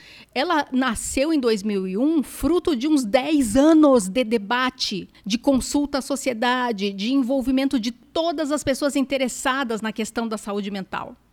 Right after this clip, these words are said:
E aí vem o Ministério da Saúde, lança, é, escreve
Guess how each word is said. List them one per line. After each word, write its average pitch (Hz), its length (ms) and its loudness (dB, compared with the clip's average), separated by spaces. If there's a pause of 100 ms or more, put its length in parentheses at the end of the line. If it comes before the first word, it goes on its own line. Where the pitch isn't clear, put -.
E - 60 -12
aí 508 380 2
vem 302 420 -2 (340)
o 339 80 -6
Ministério 269 480 -2
da 240 120 -8
Saúde, 330 500 -6 (300)
lança, 415 600 0 (280)
é, 294 260 0
escreve 494 800 -2